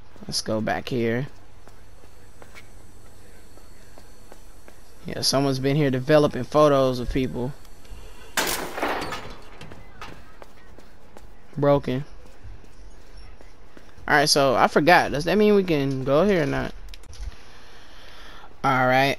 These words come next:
um, I guess that doesn't mean I can open that. Alright, let's get out of here now. Um, that, I think that's just a little Easter egg, 'cause I unlocked all the trophies, 'cause, like, um, I went through and I did 'em. But, uh, other than the rest of this map, I,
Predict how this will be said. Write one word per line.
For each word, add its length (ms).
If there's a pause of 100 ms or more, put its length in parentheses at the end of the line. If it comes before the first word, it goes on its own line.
um, 500
I 120
guess 220
that 400
doesn't 340
mean 180
I 140
can 160
open 240
that. 200 (180)
Alright, 200
let's 140
get 140
out 140
of 60
here 120
now. 280 (520)
Um, 520
that, 220
I 100
think 180
that's 160
just 200
a 40
little 220
Easter 320
egg, 280
'cause 200
I 120
unlocked 300
all 180
the 100
trophies, 640
'cause, 240
like, 400
um, 480
I 100
went 200
through 120
and 100
I 80
did 200
'em. 120 (640)
But, 220 (520)
uh, 240 (100)
other 300
than 180
the 80
rest 260
of 60
this 140
map, 280
I, 520